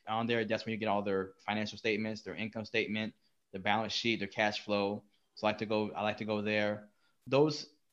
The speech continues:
don't always have, like, different ratios. Um, a lot of times they just show you the hard numbers. So then I'll go to, like, nasdaq. Um, I'll go to the, uh, I think it's nasdaq dot com.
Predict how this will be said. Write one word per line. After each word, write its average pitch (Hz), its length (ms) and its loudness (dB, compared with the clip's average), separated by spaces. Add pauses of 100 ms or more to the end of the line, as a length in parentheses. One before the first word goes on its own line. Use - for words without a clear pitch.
(100)
don't 123 160 2
always 131 320 6
have, 131 480 6
like, 107 160 4
different 120 240 -2
ratios. 143 640 4 (380)
Um, 104 300 -2
a 101 40 -4
lot 117 80 4
of 117 80 0
times 113 160 0
they 110 100 -2
just 113 180 -6
show 113 120 0
you 113 120 -2
the 104 100 2
hard 113 220 6
numbers. 117 440 0 (400)
So 117 160 -4
then 117 100 2
I'll 120 100 6
go 120 140 2
to, 117 160 -2
like, 98 140 2
nasdaq. 120 640 4 (680)
Um, 104 240 -2
I'll 113 100 4
go 117 120 2
to 113 160 -2
the, 101 320 -2
uh, 95 280 0 (120)
I 104 60 -4
think 110 140 -6
it's 104 100 -10
nasdaq 110 400 0
dot 101 160 -2
com. 110 420 0